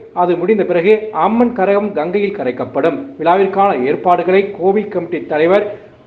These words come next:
கோபி பாரதி ராஜா, செயலாளர் சரவணன், பொருளாளர் திவாகர், துணைத் தலைவர் ஜெயபிரகாஷ்,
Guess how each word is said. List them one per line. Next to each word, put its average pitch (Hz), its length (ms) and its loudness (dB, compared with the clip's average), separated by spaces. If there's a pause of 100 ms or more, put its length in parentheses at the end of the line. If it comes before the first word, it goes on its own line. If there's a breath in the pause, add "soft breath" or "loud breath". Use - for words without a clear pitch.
(380)
கோபி 220 300 4 (160)
பாரதி 165 360 2
ராஜா, 180 300 4 (240)
செயலாளர் 202 500 4
சரவணன், 190 460 0
பொருளாளர் 190 420 2 (100)
திவாகர், 190 560 2
துணைத் 180 300 -4
தலைவர் 202 320 0
ஜெயபிரகாஷ், 147 580 0